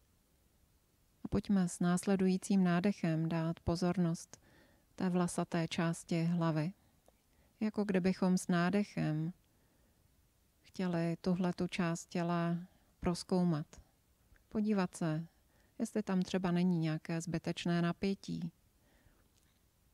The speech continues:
A s výdechem to případné napětí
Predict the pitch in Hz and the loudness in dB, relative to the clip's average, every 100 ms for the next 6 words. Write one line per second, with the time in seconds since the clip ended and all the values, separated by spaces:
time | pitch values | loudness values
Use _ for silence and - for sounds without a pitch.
0 | _ _ _ - - 180 - 180 185 196 | _ _ _ -20 -8 -6 -4 -2 0 -2
1 | 196 175 165 170 190 208 - 185 - 190 | -4 -4 -2 -2 -4 -6 -10 -12 -10 -10
2 | 185 185 185 175 170 160 180 170 - 165 | -4 0 0 2 0 -2 -6 -8 -8 -4
3 | 156 175 | -4 -4